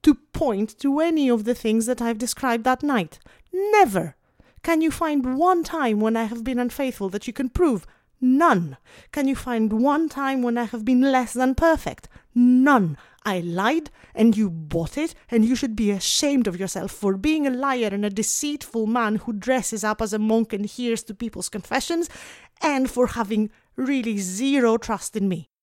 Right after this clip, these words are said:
She kept going for long enough that he had to stop and lower his head and apologize profusely for doubting her,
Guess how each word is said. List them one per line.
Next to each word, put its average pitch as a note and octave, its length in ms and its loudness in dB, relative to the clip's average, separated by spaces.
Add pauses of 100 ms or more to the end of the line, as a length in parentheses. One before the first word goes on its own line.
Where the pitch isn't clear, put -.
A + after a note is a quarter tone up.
(760)
She - 200 -6
kept F#3+ 300 -6
going E3+ 320 -2
for E3+ 260 -6
long A3 320 4
enough G#3+ 440 0 (260)
that D#4+ 140 -2
he F4+ 100 4
had E4+ 160 0
to E4+ 60 -2
stop - 360 0 (400)
and D#4 180 0
lower D#4 220 6
his C#4 200 -4
head G#4 260 2 (840)
and F#3 140 -2
apologize B3 720 0 (100)
profusely C#4 640 -2 (440)
for A3 140 0
doubting C4+ 480 -2
her, E4+ 260 0